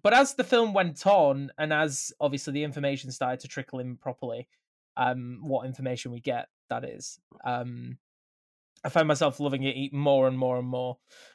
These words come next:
Um, the performances are great. I particularly love Jessica Henwick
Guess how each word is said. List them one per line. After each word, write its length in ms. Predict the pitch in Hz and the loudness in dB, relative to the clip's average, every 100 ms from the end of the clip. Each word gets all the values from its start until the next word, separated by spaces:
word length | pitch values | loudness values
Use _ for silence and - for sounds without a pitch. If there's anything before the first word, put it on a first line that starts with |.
| _ - | _ 2
Um, 260 | 139 139 143 | 2 2 -4
the 60 | |
performances 520 | 120 - 147 143 143 135 | -2 4 4 4 -4 -6
are 40 | |
great. 380 | 135 135 139 135 | 0 2 2 0
I 180 | 143 139 - _ | -2 -2 -4 _
particularly 520 | - 165 139 151 139 | -6 -4 0 0 0
love 240 | 135 135 123 | 0 -4 -2
Jessica 340 | 131 - - | -4 -4 -6
Henwick 400 | 127 127 127 - | -4 -4 -6 -8